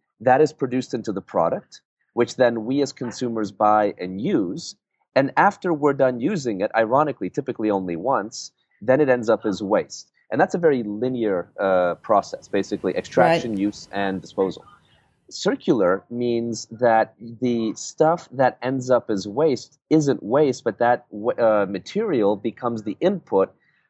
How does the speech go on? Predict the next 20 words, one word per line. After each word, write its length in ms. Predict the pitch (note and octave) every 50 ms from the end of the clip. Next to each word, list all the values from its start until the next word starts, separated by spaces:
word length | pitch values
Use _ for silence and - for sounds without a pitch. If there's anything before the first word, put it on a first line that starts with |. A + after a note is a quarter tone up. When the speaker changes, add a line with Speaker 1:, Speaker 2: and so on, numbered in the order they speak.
| _ -
Speaker 1:
to 560 | - D3 C3+ B2 A#2+ A#2 A2+ A2 G#2+ F#2+ - _ _ _ _ _
the 140 | G2+ - -
same 320 | - - A#2+ A#2+ B2+ C3+
product 520 | - - D3+ C#3 C#3 C#3+ D#3 E3 - _ _ _ _ _ _
or 420 | A#2 A#2+ B2 B2+ C3 C3 C3+ B2+ - -
a 80 | A2+
new 260 | A#2 A#2 A#2+ C3 E3
product, 580 | D#3 - - G#2 F2 D#2+ D2 C#2+ C#2+ - _ _ _ _ _ _
allowing 560 | A2 A2+ A#2 B2 C#3 D#3+ F3+ F#3 F3+ F3+ E3
that 180 | D3+ C#3 - -
material 520 | A#2 A2 - - D3 D3 D3 C#3 B2+ A2
to 120 | - - -
only 240 | - C3 C3+ C#3 C3+
be 180 | B2+ B2 A#2+ A2+
extracted 640 | G#2+ - - - B2 A2 G#2+ - - - G#2 F2
once, 520 | F#2+ G#2 C3 E3 D#3 C3+ A2+ A#2+ B2+ - -
but 380 | - - - B2+ B2 - - _
circularly 840 | - - - - A3 B3 - _ C#3 A#2 G2 F#2 F2+ F2+ F2+ G2+ G2
go 300 | F#2 - A2 A2+ A2 A2+
around 560 | G#2+ G#2 A#2+ B2 B2 B2 A#2 A2 G#2+ G2+ F#2